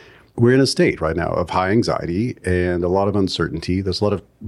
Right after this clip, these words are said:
big, humongous changes in world events, everything from A I to weird political things. And at the same time, we're given this incredible information ecosystem. And from Kate Starbird's point of view, we're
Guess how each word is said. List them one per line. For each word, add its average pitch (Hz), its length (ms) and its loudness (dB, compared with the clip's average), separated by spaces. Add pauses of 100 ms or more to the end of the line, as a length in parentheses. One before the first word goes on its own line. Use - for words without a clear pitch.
(140)
big, 113 240 4
humongous 98 500 2
changes 90 440 0
in 85 100 0
world 87 240 0
events, 80 240 -2
everything 90 320 -2
from 87 220 0
A 92 180 2
I 87 300 2
to 87 240 -4
weird 87 240 0
political 87 420 -2
things. 92 340 -8 (220)
And 113 220 4
at 92 60 0
the 104 60 -4
same 104 220 0
time, 92 220 -2
we're 90 80 -4
given 85 240 2
this - 240 -4
incredible 95 440 0
information 87 460 -2
ecosystem. - 640 -6 (560)
And 107 100 2
from 117 80 4
Kate 139 200 2
Starbird's 110 420 0
point 95 180 0
of 82 60 0
view, 87 200 0
we're 90 280 0